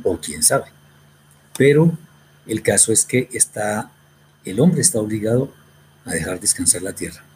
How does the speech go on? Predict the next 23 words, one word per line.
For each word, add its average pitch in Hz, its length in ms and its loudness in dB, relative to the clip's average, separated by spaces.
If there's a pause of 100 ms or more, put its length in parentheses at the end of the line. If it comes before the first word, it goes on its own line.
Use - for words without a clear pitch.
(540)
No 139 220 6
se 170 100 6
ha 170 40 6
cumplido 160 440 4
eso 143 200 2
adecuadamente, 120 720 0
entonces, 107 580 -6 (800)
en 107 140 -12
forma 110 480 -4
forzosa, 127 760 -2 (720)
tenemos 104 560 0 (280)
que 101 200 -8
aislarnos, 113 540 -2
tenemos 87 340 -8
que 98 100 -8
guardarnos. 87 640 -10 (720)
Muy 110 160 -2
bien. 82 180 -10 (1400)
Adicionalmente, 156 800 6
es 156 160 2
bueno 147 480 4 (600)
hacer 123 240 2
impa-, 131 280 0